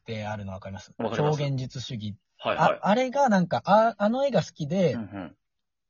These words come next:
Speaker 1: なんかだから超現実
Speaker 2: うん。
Speaker 1: サークルだとか言って、
Speaker 2: うん。
Speaker 1: 名付けて、
Speaker 2: うん。
Speaker 1: そっから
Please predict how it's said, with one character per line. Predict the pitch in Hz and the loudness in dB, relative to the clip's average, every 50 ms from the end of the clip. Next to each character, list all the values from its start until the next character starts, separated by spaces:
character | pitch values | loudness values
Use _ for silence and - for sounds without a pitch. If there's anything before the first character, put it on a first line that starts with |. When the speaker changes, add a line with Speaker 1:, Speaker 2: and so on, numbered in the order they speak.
| _ _ | _ _
Speaker 1:
な | 160 190 | -6 -6
ん | 185 | -4
か | - 127 | -2 -2
だ | 127 143 | -2 -2
か | - 139 | -2 -2
ら | 120 110 | -4 -4
超 | - - 147 143 | -6 -4 -4 -4
現 | 139 139 139 135 | -2 -2 -4 -4
実 | 139 135 117 - - 110 | -4 -6 -8 -10 -10 -10
Speaker 2:
う | 113 110 | -10 -10
ん。 | - - _ - 113 95 76 - - - - - _ _ | -10 -14 _ -12 -10 -10 -10 -12 -16 -20 -20 -20 _ _
Speaker 1:
サ | - - - 139 127 120 | -16 -6 -2 -2 -2 -2
ー | |
ク | 113 - 117 | -4 -6 -10
ル | 104 101 | -10 -8
だ | 95 98 98 | -8 -10 -10
と | - | -10
か | 98 | -12
言 | 98 98 | -12 -12
っ | - _ _ _ | -14 _ _ _
て、 | 104 101 95 - _ | -12 -12 -12 -12 _
Speaker 2:
う | - | -12
ん。 | 107 87 - - _ _ _ _ _ _ _ _ _ _ | -12 -12 -12 -16 _ _ _ _ _ _ _ _ _ _
Speaker 1:
名 | 120 120 123 131 | -2 0 0 0
付 | 120 127 139 143 - | 0 0 -2 -4 -4
け | - - 151 147 | -2 -2 -2 -2
て、 | - - - 240 | -4 -4 -2 0
Speaker 2:
う | 208 | 0
ん。 | |
Speaker 1:
そ | 170 - - 160 | 0 0 -4 -6
っ | 113 95 90 - _ - | -6 -6 -12 -16 _ 0
か | 170 170 | 2 6
ら | 160 160 156 156 156 - | 8 8 8 8 6 4